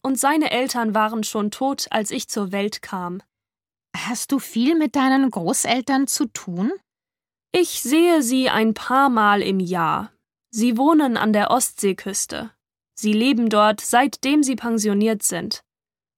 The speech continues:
Speaker 1: Vorher waren sie in Berlin zu Hause.
Speaker 2: Als Urlaubsziel ist die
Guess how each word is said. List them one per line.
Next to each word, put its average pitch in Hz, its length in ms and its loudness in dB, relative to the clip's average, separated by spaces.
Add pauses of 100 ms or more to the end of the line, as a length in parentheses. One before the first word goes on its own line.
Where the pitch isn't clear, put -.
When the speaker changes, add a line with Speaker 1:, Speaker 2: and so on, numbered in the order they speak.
(160)
Speaker 1:
Vorher 277 560 4
waren 233 320 2
sie 208 160 0
in 202 120 2
Berlin 226 380 2
zu 190 260 -6
Hause. 175 460 -6 (1000)
Speaker 2:
Als 202 300 -4
Urlaubsziel 247 1040 2
ist - 320 -2
die 214 180 0